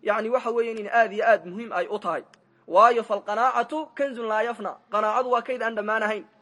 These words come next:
Waman qanica istaghnaa wa cazza, ruuxa qanca ee wixii Ilaahay uu siiyey ku qancaana, yacni waxa weeyaan hani buu noqdaa, sharafna waa yeeshaa. Waman tami-, waman tamica iftaqara wa dhalla fi dunya wal aakhira,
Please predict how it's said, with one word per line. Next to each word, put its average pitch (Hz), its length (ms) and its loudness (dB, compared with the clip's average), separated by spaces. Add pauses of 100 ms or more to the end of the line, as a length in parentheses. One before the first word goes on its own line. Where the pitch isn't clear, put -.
(300)
Waman 214 320 6
qanica 233 380 4
istaghnaa 220 460 0
wa 196 120 6
cazza, 214 300 -2 (240)
ruuxa 254 320 6
qanca 214 420 2 (280)
ee 214 120 6
wixii 254 320 0
Ilaahay 247 260 2
uu 233 60 -12
siiyey 226 300 -12
ku 302 120 -10
qancaana, 202 480 0 (320)
yacni 214 240 6
waxa 247 220 4
weeyaan 226 360 2
hani 269 200 2
buu 240 140 -10
noqdaa, 190 260 0
sharafna 247 360 2
waa 220 140 6
yeeshaa. 175 320 -2 (340)
Waman 208 360 6
tami-, 269 400 8
waman 208 320 0
tamica 277 520 6 (540)
iftaqara 240 600 4
wa 220 100 4
dhalla 247 240 0
fi 208 120 -8
dunya 214 280 0
wal 196 120 4
aakhira, 196 360 -2